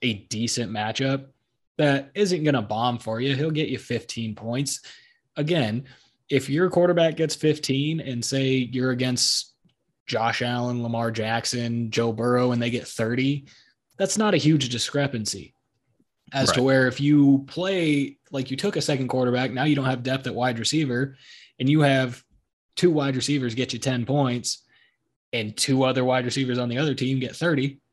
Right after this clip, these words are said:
Speaker 2: Yeah.
Speaker 1: you're down forty points.
Speaker 2: <laughs> Yeah.
Speaker 1: So, I mean, I think it's a better option to have depth instead of a second quarterback because you're gonna get a bigger point discrepancy if you don't have people to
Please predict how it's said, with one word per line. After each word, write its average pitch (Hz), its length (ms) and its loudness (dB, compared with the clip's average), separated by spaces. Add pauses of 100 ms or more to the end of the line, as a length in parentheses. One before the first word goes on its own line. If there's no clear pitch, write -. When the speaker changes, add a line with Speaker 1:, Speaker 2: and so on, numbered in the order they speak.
(160)
Speaker 2:
Yeah. 90 260 2 (360)
Speaker 1:
you're 196 100 2
down 120 280 4
forty 127 500 2
points. 156 760 0
Speaker 2:
<laughs> - 60 -14
Yeah. 117 240 -2
Speaker 1:
So, 143 600 6 (400)
I 143 100 2
mean, 143 480 2 (500)
I 156 280 2
think 180 280 0
it's 165 120 -4
a - 40 -6
better 156 300 2
option 151 400 -4
to 131 100 0
have 113 380 -4
depth 127 500 -4
instead 113 400 -2
of 123 100 -2
a 120 40 -2
second 120 400 -2
quarterback 120 720 -4 (200)
because 110 760 -2 (1040)
you're 131 220 2
gonna 135 160 4
get 123 160 2
a 117 40 0
bigger 120 320 -2
point 117 280 -4
discrepancy 110 800 -6 (320)
if - 160 -10
you 107 60 -8
don't 120 280 2
have 110 200 -2
people 107 380 -6
to 107 420 -6